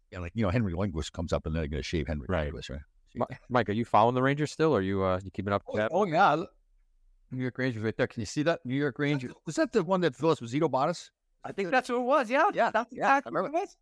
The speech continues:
Speaker 1: Yeah.
Speaker 3: I, I, uh, dug that out when I, uh, so do I follow? Yeah. I'm actually, uh, I haven't been to, to a game, uh, to Madison Square Gardens, but, uh, we're, we're heading to New York in, uh, early December, and we're going to the game.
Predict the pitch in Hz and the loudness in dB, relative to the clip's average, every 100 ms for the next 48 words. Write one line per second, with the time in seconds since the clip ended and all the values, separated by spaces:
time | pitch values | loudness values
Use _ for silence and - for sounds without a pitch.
0 | _ - _ _ _ - _ _ - 170 | _ -20 _ _ _ -20 _ _ -2 0
1 | 160 160 156 147 143 143 127 208 190 190 | 2 2 4 4 2 0 2 2 6 6
2 | 190 254 - 160 156 156 160 147 139 135 | 6 2 -2 -4 0 0 0 0 0 -2
3 | 131 _ _ _ - 180 175 175 208 220 | -6 _ _ _ 2 4 4 0 2 2
4 | 240 262 262 208 127 - 156 175 202 - | 2 2 4 2 0 0 -2 2 2 2
5 | 285 170 143 131 175 214 170 165 151 147 | -2 0 -2 0 0 0 0 -2 -2 -4
6 | - 156 120 127 143 113 117 _ _ _ | -2 -2 -2 0 0 -2 -6 _ _ _
7 | _ _ _ _ _ 127 120 120 151 143 | _ _ _ _ _ -2 0 0 0 2
8 | 151 151 - 147 147 143 135 131 139 127 | 0 -2 -4 0 0 0 -2 -4 0 0
9 | 131 165 160 156 151 165 151 170 143 147 | 0 0 -2 -2 -2 0 2 0 -2 -4
10 | 147 156 - 139 139 139 135 135 135 135 | -4 -4 -2 -2 0 0 0 0 0 -2
11 | 160 170 156 - 160 143 - 131 127 127 | -6 -6 -6 0 0 0 -8 -4 -2 0
12 | 143 131 127 139 | -2 -2 -2 -4